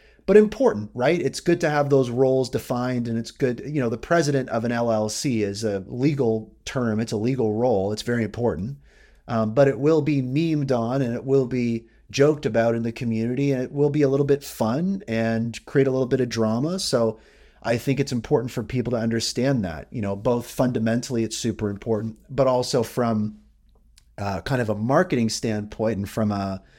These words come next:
a degen standpoint, it's a big piece as well, whoever that is. Um,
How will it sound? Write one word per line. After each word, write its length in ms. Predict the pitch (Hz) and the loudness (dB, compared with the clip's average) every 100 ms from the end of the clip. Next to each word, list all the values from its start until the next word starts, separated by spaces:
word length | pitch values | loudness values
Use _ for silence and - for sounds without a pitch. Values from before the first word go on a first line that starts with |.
| _ - | _ -4
a 100 | 120 | -4
degen 640 | 107 107 180 131 117 101 | -4 -2 0 2 2 0
standpoint, 720 | 98 113 95 95 - 98 101 - - | -2 -2 -2 -2 -6 -6 -6 -8 -6
it's 260 | 107 - | -6 -2
a 160 | 113 101 | -2 -4
big 300 | 90 139 135 | 0 0 0
piece 340 | - 143 139 | -4 -4 -2
as 120 | 135 120 | -4 -2
well, 380 | 196 - - - | 0 -2 -10 -10
whoever 360 | 135 139 135 131 | 0 2 4 2
that 220 | 131 147 | 2 0
is. 360 | 151 - - - _ _ _ _ | -2 -4 -12 -18 _ _ _ _
Um, 540 | 104 104 101 101 98 | -4 -2 -2 -2 -6